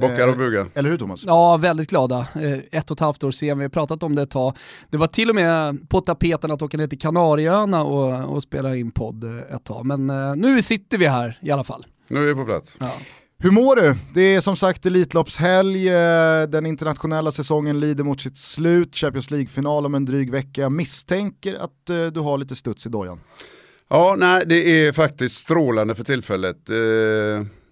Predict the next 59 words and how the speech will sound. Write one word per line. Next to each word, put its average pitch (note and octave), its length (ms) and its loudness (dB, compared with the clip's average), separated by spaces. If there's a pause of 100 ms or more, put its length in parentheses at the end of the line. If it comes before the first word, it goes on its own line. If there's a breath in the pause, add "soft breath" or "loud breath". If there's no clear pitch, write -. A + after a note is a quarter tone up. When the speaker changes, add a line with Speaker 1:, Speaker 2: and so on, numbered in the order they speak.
Speaker 1:
jag B2 220 -4
får D3 260 0
ju C#3 160 2
en C#3+ 220 2
sommar C#3 500 0
här C#3+ 160 2
som, A#2 500 -4
eh, A2+ 60 -2
jag A2+ 200 0
inte A2 200 -4
ens G#2+ 280 -4
minns A2+ 420 -4
längre G#2+ 340 -2
när G#2 140 -6
den G#2+ 160 -6
fanns G2 360 -4
så C3+ 80 -6
mycket A2 300 -6
ledigt F#2+ 400 -6
i A2 100 -6
som B2+ 160 -6
det B2+ 60 -6
finns. G#2+ 240 -4
För A2+ 100 -10
inget A2+ 220 -6
O A2 200 -4
S, G#2+ 120 -4
inget A2 200 -4
V G#2+ 220 -2
M, G#2 120 -4
inget G#2+ 240 -4
E A2 220 -4
M. B2 280 -2 (680 loud breath)
Och, D3+ 480 0
eh, C#3+ 60 6
jag C#3+ 280 4
försöker C#3 280 -2
stöka C#3 360 -2
undan B2+ 320 2
allting A#2+ 460 0
som A2+ 260 -4
finns B2 380 -4
att B2+ 80 0
göra, A#2 280 2
så C3+ 100 -4
att C3 100 -4
säga, B2+ 260 2
här A#2+ 220 2
innan A#2 460 -2
då A2 220 -2
Champions G#2+ 420 -4
League-finalen G#2+ 840 -4
i B2+ 100 -8
princip, C#3+ 400 -6
så B2+ 100 -6
att A#2+ 120 -4
jag A2+ 100 -6
ska - 160 -8
vara A2+ 380 -2